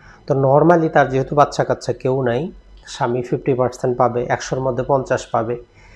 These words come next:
মা পাবে কত? মা পাবে এক তৃতীয়াংশ। তো স্বামী পাইল পঞ্চাশ, মা পাচ্ছে তেত্রিশ দশমিক তেত্রিশ, বাবা পাইতেছে মাত্র ষোলো দশমিক something। তার মানে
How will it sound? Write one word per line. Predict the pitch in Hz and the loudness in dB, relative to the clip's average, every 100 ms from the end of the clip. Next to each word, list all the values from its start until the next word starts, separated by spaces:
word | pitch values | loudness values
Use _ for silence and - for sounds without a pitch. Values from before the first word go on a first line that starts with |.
| - - | -20 -4
মা | 151 156 | 4 4
পাবে | 156 147 143 139 | 6 4 4 0
কত? | 139 - 185 - - - - | 0 2 2 0 -16 -16 -2
মা | 131 120 | 0 0
পাবে | 120 113 | 0 -2
এক | 117 - | -4 -4
তৃতীয়াংশ। | 123 123 117 113 - 127 120 _ _ - - | -8 -4 -4 -4 -6 -8 -10 _ _ -20 -10
তো | 123 | -8
স্বামী | - 139 165 | 0 2 4
পাইল | 180 175 160 160 | 6 8 8 6
পঞ্চাশ, | 143 120 120 139 - 135 | 6 2 0 -2 -2 0
মা | 131 147 147 | 4 6 6
পাচ্ছে | 143 127 - 123 | 4 2 -2 -4
তেত্রিশ | 135 120 - 139 165 | -4 -6 -6 -2 0
দশমিক | 143 131 - 123 120 | 0 -2 -2 -4 -2
তেত্রিশ, | 120 - 120 147 - | -8 -6 -6 -6 -6
বাবা | 123 120 117 113 | 0 2 2 0
পাইতেছে | 113 - 117 - | 0 -2 -8 -4
মাত্র | 139 123 - 185 | -2 -4 -4 -6
ষোলো | 180 - 117 120 | -4 -4 -2 -2
দশমিক | 120 - 123 123 | -2 -4 -6 -6
something। | - 120 110 - 113 - _ - - - _ | -6 -6 -6 -10 -12 -14 _ -20 -20 -20 _
তার | 131 123 | 0 2
মানে | 135 165 220 | 2 0 0